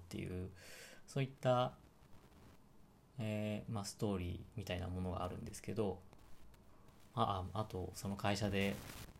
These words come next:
うつ病になってしまって休職して、これ以上ちょっとこの環境で働くのが厳しいっていうようなストーリーがあるんですけども、えっと、まあ、それに加えて、えっと、今、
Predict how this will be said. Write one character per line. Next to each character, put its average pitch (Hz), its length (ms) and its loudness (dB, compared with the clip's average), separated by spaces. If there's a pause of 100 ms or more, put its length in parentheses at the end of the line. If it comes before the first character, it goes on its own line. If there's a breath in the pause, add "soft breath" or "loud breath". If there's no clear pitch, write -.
(160)
う 104 80 -2
つ - 100 -4
病 98 180 2
に 101 60 2
な 101 80 2
っ - 20 0
て 95 120 -4
し 95 100 -2
ま 87 100 2
っ - 20 0
て 87 120 -4
休 101 220 0
職 98 300 0
し - 120 -2
て、 95 360 0 (480 loud breath)
こ 110 80 4
れ 107 100 8
以 101 60 6
上 95 100 0
ち 90 100 -4
ょ - 20 -4
っ - 40 -8
と 101 100 -6
こ - 160 0
の 98 100 4
環 98 220 0
境 104 100 0
で 101 60 2
働 95 380 0
く 104 60 0
の 92 120 2
が 87 140 2
厳 90 220 -2
し - 160 -2
い - 20 -4
っ - 40 -6 (140)
て - 80 -6
い 98 140 -2
う 98 40 -2
よ 98 120 0
う - 20 2
な 92 120 0
ス - 100 -6
ト 98 160 0
ー - 40 2
リ - 60 0
ー 92 100 -2
が - 220 -2
あ 98 80 2
る 90 80 2
ん 87 80 0
で 87 100 -2
す - 100 -8
け - 80 -6
ど - 120 -6
も、 101 320 -2 (1300 loud breath)
え 98 120 0
っ 90 120 -4
と、 87 360 2 (240)
ま 113 60 2
あ、 - 20 4
そ 147 120 4
れ 165 80 6
に 170 120 4
加 160 260 4
え 156 60 4
て、 151 420 4 (140)
え 110 160 2
っ - 40 -14
と、 98 240 2
今、 95 380 6